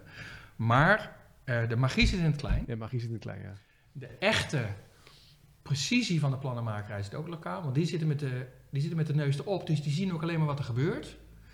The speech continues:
Speaker 1: En die zijn ook degene die het op hun huid kunnen schrijven hoe ze dan kunnen handelen.
Speaker 2: Ja.
Speaker 1: En als je dat vanuit ver weg in stand doet,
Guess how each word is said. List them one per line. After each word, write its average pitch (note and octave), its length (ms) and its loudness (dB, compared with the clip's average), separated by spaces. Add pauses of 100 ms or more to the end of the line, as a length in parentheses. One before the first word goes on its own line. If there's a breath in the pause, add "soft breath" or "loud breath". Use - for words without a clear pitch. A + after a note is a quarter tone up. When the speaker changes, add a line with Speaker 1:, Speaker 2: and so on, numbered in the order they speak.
(320 loud breath)
Speaker 1:
En D#3 120 2
die G3 100 2
zijn G3 180 0
ook D#3+ 100 -4
degene F3+ 380 0
die F3+ 120 0
het E3 100 -4
op D#3+ 140 -4
hun E3+ 80 -2
huid D#3+ 240 2
kunnen D#3 200 -2
schrijven D3 400 -2
hoe D3+ 100 2
ze D3+ 60 0
dan C#3+ 120 0
kunnen C#3+ 220 2
handelen. C3 400 -2
Speaker 2:
Ja. A2+ 140 -8 (480 loud breath)
Speaker 1:
En C3+ 140 -4
als C#3 120 0
je D3 60 4
dat D3 100 -4
vanuit C3+ 220 -4
ver A#2 160 -4
weg D3 160 -4
in F#3 80 -2
stand F#3+ 260 -2
doet, G#3+ 320 -4